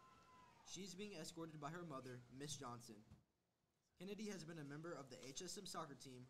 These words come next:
for the last three years and is a captain this year. She is also a member of the track team.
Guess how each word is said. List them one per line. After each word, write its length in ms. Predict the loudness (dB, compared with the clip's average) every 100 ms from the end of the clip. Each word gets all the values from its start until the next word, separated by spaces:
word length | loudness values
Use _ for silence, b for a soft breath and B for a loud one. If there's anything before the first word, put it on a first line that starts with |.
| -10
for 80 | -4
the 80 |
last 380 | 0 2 0 0
three 160 | 0 2
years 380 | 2 2 0 -4
and 80 | -6
is 120 | -4
a 60 | -2
captain 360 | -2 -2 -2 -2
this 200 | -2 -2
year. 160 | -4 -6 -16 -20 _ _ _ _ _ -16 -4
She 120 | 0
is 120 | 2
also 260 | 4 4 4
a 60 |
member 260 | 2 2 2
of 140 | 2
the 80 | 0
track 280 | 0 0 -2
team. 220 | -4 -4